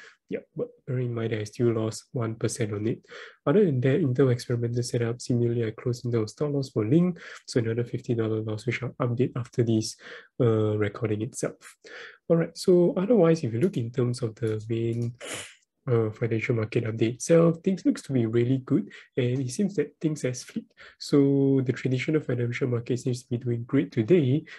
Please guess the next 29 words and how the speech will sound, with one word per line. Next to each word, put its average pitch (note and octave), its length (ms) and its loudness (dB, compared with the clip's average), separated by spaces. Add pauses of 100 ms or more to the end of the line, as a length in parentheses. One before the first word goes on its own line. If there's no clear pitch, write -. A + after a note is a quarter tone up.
(160)
and A#2+ 160 2
Bitcoin C3 460 -4
didn't A#2+ 340 0
do A#2+ 160 0
so A#2+ 160 -6
well G#2+ 220 -6
today. D3+ 280 0 (260)
So C3 200 2
it A2+ 80 4
seems B2+ 280 -2
that B2 100 -2
the - 120 -6
opposite B2+ 340 0
of B2 80 -4
what C3+ 220 -2
we B2 100 0
had A2 100 -4
happened A#2 360 -2
yesterday A2+ 440 -2
itself. - 320 -6 (560)
So - 120 -4
I'm A2 80 -4
not B2 160 0
sure B2+ 140 -2
what's E3+ 260 -2
happening. D#3+ 380 0
It B2 100 -2
seems - 280 -4
like C3 140 -6